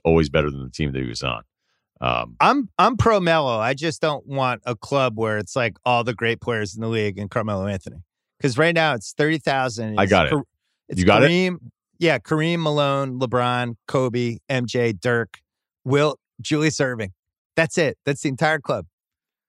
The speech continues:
Speaker 2: And Durant, potentially.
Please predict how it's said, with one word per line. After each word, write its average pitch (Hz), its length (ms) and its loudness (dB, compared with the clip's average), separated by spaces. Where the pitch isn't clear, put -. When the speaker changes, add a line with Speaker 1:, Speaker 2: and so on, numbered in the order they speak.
Speaker 2:
And 135 280 2
Durant, 151 460 0
potentially. 208 760 -4